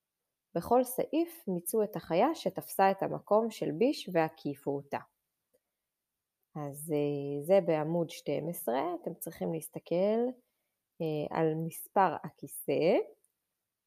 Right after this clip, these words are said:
ולמצוא את החיה שיושבת ב-, בכיסא זה ולהקיף אותה. אני עוברת עמוד. בעמוד שלוש עשרה אתם, אה, מחברים את הנקודות לפי סדר המספרים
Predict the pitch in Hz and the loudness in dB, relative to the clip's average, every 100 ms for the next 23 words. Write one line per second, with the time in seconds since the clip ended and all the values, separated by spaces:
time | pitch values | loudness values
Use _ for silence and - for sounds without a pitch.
0 | - 165 165 185 - 285 285 285 - 302 | -6 0 2 0 2 2 2 -2 0 0
1 | 415 392 - - 226 247 220 175 165 - | 2 -2 -8 -4 0 0 0 -4 0 4
2 | 190 180 175 170 165 156 156 147 147 - | 6 6 2 4 6 4 2 0 -4 -8
3 | 160 - 170 165 233 330 190 180 190 202 | -8 2 4 4 4 2 2 4 4 2
4 | - 139 - 139 135 139 _ _ _ _ | -4 -8 -8 -6 -8 -8 _ _ _ _
5 | _ - _ _ _ _ - 151 147 151 | _ -20 _ _ _ _ -8 -6 -2 2
6 | 170 170 151 147 220 277 269 - _ _ | 2 2 -2 0 4 4 0 -8 _ _
7 | _ _ 170 156 165 170 170 180 180 175 | _ _ -4 -2 -2 -4 -4 0 0 0
8 | 165 - 127 143 - 170 - 160 147 147 | -6 -6 -6 -8 -14 -20 -2 0 0 -2
9 | 147 143 143 147 - 156 147 175 196 196 | -2 -2 -2 -4 -4 -4 2 4 4 4
10 | 165 151 - 170 165 156 151 - 160 180 | 2 -4 -4 -4 -2 -4 -6 -2 4 4
11 | 151 - - - _ _ _ - 160 - | 4 -2 -20 -20 _ _ _ -2 -2 0
12 | 196 185 - 170 165 151 147 147 - 160 | -2 -2 4 4 4 2 -2 -6 -6 -2
13 | 147 | -2